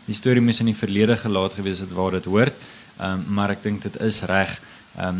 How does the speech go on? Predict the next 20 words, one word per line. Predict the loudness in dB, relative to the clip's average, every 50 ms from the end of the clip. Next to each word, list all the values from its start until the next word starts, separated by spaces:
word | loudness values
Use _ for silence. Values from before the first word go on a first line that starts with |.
| -6 -4
erns | -4 -2 0 0 0 -2 -2
soos | -4 -2 -2
ek | -2 -2 0
en | 0 0
jy | 0
ook | 0 -2
op | -4 -6
sosiale | -6 -4 -2 -2 0 0 0
media | 0 -2 0 0 0 0
bespreek | 0 -4 -6 -4 -4 -4 -4 -6
het, | -6 -6
dat | -6 -6
ons | -6 -8
ten | -6 -2 0
minste | 2 2 2 0 0
ons | -2 -2 -2 -2
kant | -2 -2 -2 -2 -2
van | -4 -4
die | -2 -2
saak | -2 0 0 0 0 -2 -4